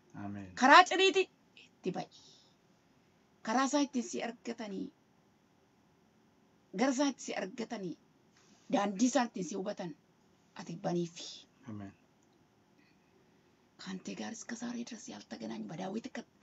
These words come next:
Speaker 2: በዳዊት ከተማ የተወለደውን መድኃኒት ክርስቶስ የሆነውን ዛሬ በዚህ ሰከንድ ደቂቃ ውስጥ በጌታ በኢየሱስ ክርስቶስ ስም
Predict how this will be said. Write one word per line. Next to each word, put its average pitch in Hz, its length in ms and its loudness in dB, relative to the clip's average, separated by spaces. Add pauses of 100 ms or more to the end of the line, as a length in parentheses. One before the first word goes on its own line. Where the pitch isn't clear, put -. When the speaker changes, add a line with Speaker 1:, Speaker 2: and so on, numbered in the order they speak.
(220)
Speaker 2:
በዳዊት 214 400 -4
ከተማ 226 260 -6 (200)
የተወለደውን 220 840 0 (1500)
መድኃኒት 247 640 4
ክርስቶስ 233 540 0
የሆነውን 196 460 0 (840)
ዛሬ 311 280 8 (580)
በዚህ 190 220 -8
ሰከንድ 180 300 -6
ደቂቃ 175 260 -10
ውስጥ - 260 -12 (440)
በጌታ 190 360 -6
በኢየሱስ 185 460 -8
ክርስቶስ - 540 -12
ስም 285 180 -8